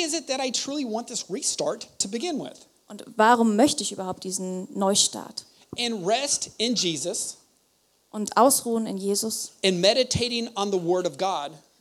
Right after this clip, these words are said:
Speaker 2: und die Meditation über sein Wort
Speaker 1: it has to be high on your list.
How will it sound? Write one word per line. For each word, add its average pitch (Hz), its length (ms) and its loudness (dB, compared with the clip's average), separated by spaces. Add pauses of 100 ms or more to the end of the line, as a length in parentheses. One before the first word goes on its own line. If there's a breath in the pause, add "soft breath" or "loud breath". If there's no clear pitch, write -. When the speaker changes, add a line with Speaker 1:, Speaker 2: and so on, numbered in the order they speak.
(140)
Speaker 2:
und 202 140 -8
die 202 60 -6
Meditation 214 720 2
über 214 240 4
sein 185 220 -2
Wort 196 340 -2
Speaker 1:
it 208 100 -4 (140)
has 233 240 -2
to 240 120 -4
be 202 300 -4 (380)
high 208 260 -4
on 190 180 -6
your 165 80 -4
list. - 520 -6